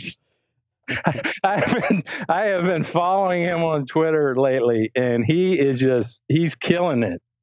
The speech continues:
I mean, he's, you know, uh, he's got some, some new project that he's fixing to launch, uh,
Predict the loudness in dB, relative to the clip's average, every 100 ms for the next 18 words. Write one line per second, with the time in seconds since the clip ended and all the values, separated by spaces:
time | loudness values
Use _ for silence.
0 | _ _ _ -2 2 2 2 2 2 2
1 | 2 0 -4 0 2 4 2 2 0 -2
2 | -10 _ _ -8 -4 -2 0 2 2 4
3 | 2 2 2 2 0 0 2 2 0 -2
4 | -10 -18 -20 0 2 4 2 0 0 0
5 | 2 0 0 0 0 0 2 -2 0 0
6 | 2 2 2 -2 -2 0 2 2 2 2